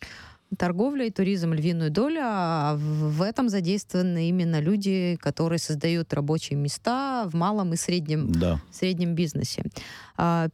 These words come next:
Speaker 1: если перейти к теме глэмпинга, это тоже одна из центральных тем, которая обсуждалась, э, делегацией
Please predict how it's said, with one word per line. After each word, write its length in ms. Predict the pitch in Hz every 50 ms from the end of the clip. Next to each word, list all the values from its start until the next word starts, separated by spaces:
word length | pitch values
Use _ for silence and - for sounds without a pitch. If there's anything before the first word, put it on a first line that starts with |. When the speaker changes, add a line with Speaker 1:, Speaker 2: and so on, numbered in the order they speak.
| - -
Speaker 1:
если 220 | - 202 190 - 214
перейти 480 | 202 233 226 240 226 - - 277 277 - _
к 220 | - - 190 180
теме 320 | 175 - 240 233 226 220 196
глэмпинга, 560 | 170 185 208 233 262 262 254 214 190 165 156
это 140 | 151 - -
тоже 360 | - 196 202 180 185 170 -
одна 340 | - - 151 156 175 185 190
из 60 | 180
центральных 560 | - - 185 180 165 190 185 185 175 160 - -
тем, 240 | - 196 196 196
которая 280 | 185 - - 165 151 147
обсуждалась, 640 | - - - 156 151 156 160 156 147 147 - - -
э, 280 | 147 143 - - - -
делегацией 1040 | 147 156 156 156 151 151 156 156 156 - - - 156 - - - - - 57 -